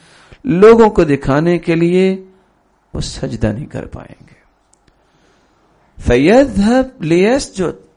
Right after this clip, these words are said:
وہ سجدہ کرنے کی کوشش کریں گے۔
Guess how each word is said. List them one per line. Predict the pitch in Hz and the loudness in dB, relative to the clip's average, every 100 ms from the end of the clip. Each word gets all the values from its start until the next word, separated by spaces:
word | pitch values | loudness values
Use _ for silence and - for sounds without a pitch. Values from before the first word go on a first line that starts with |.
| _ _ _ _ _ | _ _ _ _ _
وہ | - 190 | -4 -2
سجدہ | - 220 220 247 247 | 0 0 2 2 2
کرنے | 233 254 | 0 0
کی | 254 247 | -2 -2
کوشش | 233 240 240 254 | 2 2 2 -4
کریں | - 262 294 254 | 0 2 4 2
گے۔ | 156 | 0